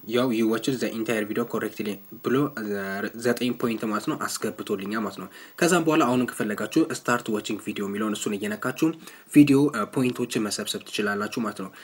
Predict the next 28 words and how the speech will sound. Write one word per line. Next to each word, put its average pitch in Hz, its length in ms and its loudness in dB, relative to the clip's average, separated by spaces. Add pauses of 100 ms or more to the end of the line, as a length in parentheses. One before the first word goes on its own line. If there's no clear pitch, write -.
(260)
ከዛም 196 280 8
በኋላ 170 200 6
እዚህ 127 180 2
ጋር 127 120 2
አሁን 117 180 2
ላሳያችሁ 107 420 -2
የምፈልገው 120 400 2
እስቲ፣ - 160 0 (380)
አ፣ 110 160 -6
መጨመርና 117 560 2
ለመጨመሩ 107 540 -2
ለማየት 107 300 -2
ከፈለግን 120 420 -2
ሶስት 143 220 2
ሰረዟን 117 400 0
እሷን - 260 -6
አንዴ 95 180 -6
ክሊክ - 220 -6
እናደርጋለን። 135 560 0 (340)
ዳሽቦርድ 151 560 2
የሚለውን 101 420 -4
እርሱን 107 280 -8
ክሊክ 98 220 -8
ስናደርገው 113 460 -2
እንደምታዩት 113 500 -2 (300)
ዜሮ 143 280 6
ነጥብ 139 360 2
ዜሮ 110 220 0